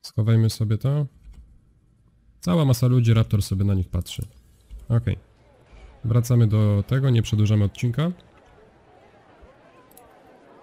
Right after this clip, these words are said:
Na co ty tam tak patrzysz? Co tam się, no, słupek jest, tak.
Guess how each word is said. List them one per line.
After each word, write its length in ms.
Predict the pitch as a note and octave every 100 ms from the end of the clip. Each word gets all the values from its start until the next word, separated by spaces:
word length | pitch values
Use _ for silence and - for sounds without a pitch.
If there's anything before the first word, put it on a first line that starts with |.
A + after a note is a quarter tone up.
| - _ _ _ _ _ _ _ _ _ _ _ - - _ _ _ - A2+
Na 100 | C#3
co 120 | E3+
ty 100 | D3
tam 160 | D#3 C#3+
tak 180 | C#3+
patrzysz? 340 | - A2 - F#2+
Co 160 | -
tam 160 | - A#2+
się, 200 | A#2 A2 -
no, 140 | A#2 C#3
słupek 440 | - C3 G2 -
jest, 220 | A2+ -
tak. 220 | G#2+ G#2